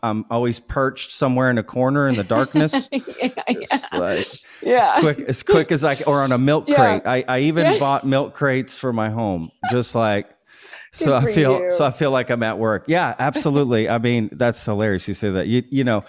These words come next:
Speaker 1: I always smell the first bite of whatever it is. So,
Speaker 2: Okay.
Speaker 1: a-, and then after that,
Speaker 2: Yeah.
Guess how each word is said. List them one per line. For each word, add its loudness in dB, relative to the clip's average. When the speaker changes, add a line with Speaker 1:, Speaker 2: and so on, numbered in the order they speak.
Speaker 1:
I 0
always 2
smell 2
the 2
first -2
bite 0
of 0
whatever 0
it -4
is. -10
So, 2
Speaker 2:
Okay. -8
Speaker 1:
a-, -4
and 0
then 2
after -2
that, 2
Speaker 2:
Yeah. -2